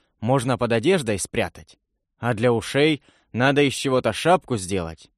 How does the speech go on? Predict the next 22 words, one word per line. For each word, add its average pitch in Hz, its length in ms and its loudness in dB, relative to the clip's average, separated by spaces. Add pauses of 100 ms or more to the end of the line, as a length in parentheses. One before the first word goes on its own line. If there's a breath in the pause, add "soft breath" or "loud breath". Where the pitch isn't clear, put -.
(240)
И 127 140 0
побыстрее», 98 800 -2 (180)
решил 110 580 -2
он. 92 320 -4 (220)
Из 143 200 -2
всего, 190 360 2
что 180 180 -4
встречалось 139 680 0
в 113 40 -2
этом 110 260 0
лесу, 107 460 0 (400 soft breath)
папоротник 156 680 0
подходил 120 540 -2
лучше 107 340 -4
всего. 98 440 -2 (200)
Василий 147 520 0
встал 175 480 0 (300)
и 220 120 -2
пошел 139 400 2
на 143 140 0
запад. 131 480 -2 (220)
Скоро 151 680 2